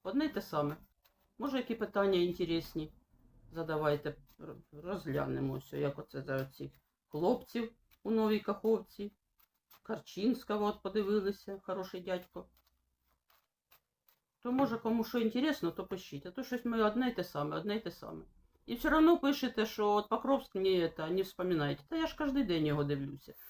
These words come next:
То ви не дивитеся просто відео. Зайшла, написала і пішла, да? То трошки продивляйтеся, бо щось просмотри зовсім. Підтримуйте мене, пожалуйста. Підписуйтесь, ставте лайки, продивляйтеся трошки.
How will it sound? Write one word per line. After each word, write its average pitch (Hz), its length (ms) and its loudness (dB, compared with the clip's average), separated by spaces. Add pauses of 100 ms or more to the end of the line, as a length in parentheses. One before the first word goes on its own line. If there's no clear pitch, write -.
(220)
То 269 60 -2
ви 302 100 4
не 294 100 6
дивитеся 247 460 2
просто 220 320 0
відео. 147 400 0
Зайшла, 277 520 2 (300)
написала 190 640 2
і 143 180 -2
пішла, - 420 -16
да? 180 200 -6 (540)
То 202 80 -16
трошки - 320 -8
продивляйтеся, 220 840 -2
бо 165 340 -2
щось 202 200 -8
просмотри 180 560 -4
зовсім. 151 460 -12 (480)
Підтримуйте 147 640 -2
мене, 143 260 -2
пожалуйста. - 680 -8 (1400)
Підписуйтесь, 262 800 -2
ставте 190 360 2
лайки, 220 560 2 (320)
продивляйтеся 214 840 0
трошки. 185 500 -8